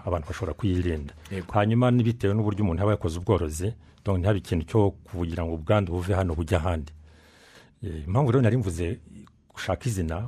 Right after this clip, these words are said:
Speaker 1: mumbabarire <laughs> mbigarukeho, ni uko hari n'indi nanone bavuga yitwa rouge.
Speaker 2: Mm.
Speaker 1: Rouge dusanzwe tuzi kuva kera.
Speaker 2: Rouge d'époque.
Speaker 1: Eh, oya.
Speaker 2: Mm.
Speaker 1: Rouge, rouge mu Kinyarwanda.
Speaker 2: Ah, rouge ya
Speaker 1: Ya yindi
Speaker 2: Yego.
Speaker 1: iterwa ni-, ni-, n'inzoka.
Speaker 2: Yego.
Speaker 1: Babyite gutya.
Speaker 2: Mm.
Speaker 1: Eh,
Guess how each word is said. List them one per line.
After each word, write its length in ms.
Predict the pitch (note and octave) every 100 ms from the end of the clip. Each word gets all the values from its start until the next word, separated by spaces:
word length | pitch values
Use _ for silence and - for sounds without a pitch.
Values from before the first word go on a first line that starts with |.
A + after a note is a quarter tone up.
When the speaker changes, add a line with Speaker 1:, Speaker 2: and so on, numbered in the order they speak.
| F#2+
Speaker 1:
mumbabarire 400 | F#2 A#2 G#2 F2+
<laughs> 240 | G#2 G2+
mbigarukeho, 640 | F2 F#2 A2 A2+ G#2 A2 - - - -
ni 80 | A2
uko 140 | C#3+
hari 140 | B2+
n'indi 340 | B2+ B2 A#2 A2
nanone 300 | A#2+ G#2+ E2+
bavuga 340 | E2 F#2+ G2+
yitwa 320 | F#2+ F#2+ -
rouge. 380 | F#2 E2 - - -
Speaker 2:
Mm. 180 | G#2 F#2+
Speaker 1:
Rouge 160 | A#2 A#2 F#2 - -
dusanzwe 340 | - G2+ A2
tuzi 260 | A2+ F2 D#2+
kuva 220 | E2 D#2
kera. 240 | - F#2+
Speaker 2:
Rouge 260 | F#2+ - E2
d'époque. 560 | D2+ F2 F2 D#2+ - -
Speaker 1:
Eh, 460 | - _ _ - G#2
oya. 300 | G2+ G2+ G2+ _ _ _ _
Speaker 2:
Mm. 80 | F2+
Speaker 1:
Rouge, 460 | A#2 C3 - A2+ G2
rouge 260 | G#2+ - F#2
mu 100 | D#2
Kinyarwanda. 480 | G2+ F2 E2 E2+
Speaker 2:
Ah, 600 | C3 C#3+ C#3+ C#3+ D3 C#3
rouge 440 | A#2+ C#3 - B2 A#2
ya 380 | G#2+ G#2 G2+ A#2+
Speaker 1:
Ya 160 | B2
yindi 300 | A2 G#2+ G#2+ A2 G#2+ G#2
Speaker 2:
Yego. 180 | A2+ A2+
Speaker 1:
iterwa 160 | F2+ G2+
ni-, 240 | G2+ F#2+
ni-, 520 | A2+ G#2+ A2+ F#2+ F#2 F#2+
n'inzoka. 560 | G2 F#2+ F#2 D2 - G2
Speaker 2:
Yego. 240 | G2+ F#2+
Speaker 1:
Babyite 260 | F2+ F#2+ F2+
gutya. 360 | D#2+ - E2+
Speaker 2:
Mm. 40 | E2+
Speaker 1:
Eh, 260 | E2 D#2